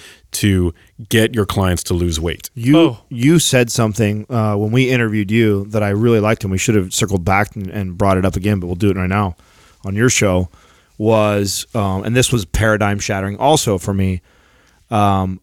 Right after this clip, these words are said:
Speaker 2: when I assess a diet, so just like I do the steps for the first week,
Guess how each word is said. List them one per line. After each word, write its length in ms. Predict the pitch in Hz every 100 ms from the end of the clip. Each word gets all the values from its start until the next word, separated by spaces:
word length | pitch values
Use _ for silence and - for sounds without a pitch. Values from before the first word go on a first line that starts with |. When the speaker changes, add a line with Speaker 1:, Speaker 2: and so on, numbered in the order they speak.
| _
Speaker 2:
when 200 | 113 113
I 160 | 127 135
assess 420 | 123 - 127 -
a 60 |
diet, 280 | 101 113 107
so 100 | -
just 160 | 104 -
like 80 | 113
I 60 |
do 100 | 104
the 100 | 104
steps 380 | - - 110 -
for 120 | -
the 60 | 104
first 300 | - 113 -
week, 380 | 120 139 - -